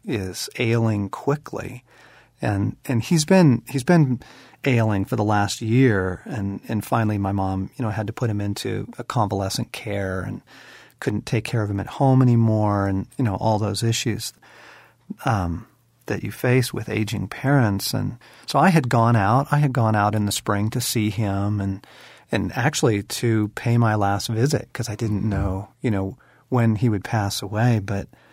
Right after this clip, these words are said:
Speaker 1: living several states away, felt like Jesus said, "You need to go and, and say your goodbyes."
Speaker 2: Mm.
Speaker 1: Well, we get the phone call. It is the second day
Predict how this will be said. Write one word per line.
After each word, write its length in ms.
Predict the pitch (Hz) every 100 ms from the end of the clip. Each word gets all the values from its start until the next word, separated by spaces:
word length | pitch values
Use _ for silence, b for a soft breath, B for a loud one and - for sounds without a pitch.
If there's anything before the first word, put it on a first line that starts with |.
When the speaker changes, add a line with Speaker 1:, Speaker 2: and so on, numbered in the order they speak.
| b b b b
Speaker 1:
living 260 | 139 123 107
several 260 | - 120 104
states 340 | - 113 98
away, 500 | 110 110 113 107 101 _
felt 140 | - 101
like 100 | -
Jesus 300 | 104 101 95
said, 220 | - 107
"You 60 | 117
need 140 | 107
to 40 | 104
go 300 | 101 95 95
and, 140 | 95 - B B B B -
and 120 | 110
say 160 | - 107
your 100 | 98
goodbyes." 600 | 101 101 131 123 98 - B
Speaker 2:
Mm. 300 | 104 92 82 76 B B B B _ _ _ -
Speaker 1:
Well, 160 | 170
we 100 | 170
get 160 | 156 160
the 80 | 151
phone 240 | 160 202
call. 540 | - 127 110 101 110 -
It 120 | 160
is 140 | 131 113
the 120 | 120
second 680 | - - 151 147 - 151 -
day 360 | 117 107 104